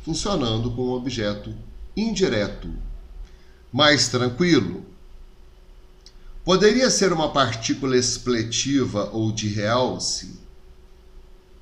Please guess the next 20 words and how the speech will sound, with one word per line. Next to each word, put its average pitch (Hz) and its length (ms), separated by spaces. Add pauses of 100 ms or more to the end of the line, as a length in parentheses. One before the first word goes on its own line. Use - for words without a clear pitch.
(140)
De 123 120
realce 143 560
seria 120 800 (240)
enfatizar 143 840
algo 131 340
que 131 60
já 143 160
foi 165 180
dito, 101 420 (260)
o - 40
que 131 160
não 131 220
é 113 40
o 127 140
caso. 90 540 (1300)
Expletivo 175 840
que 202 120
pode 147 300
ser 147 100
retirado. 135 800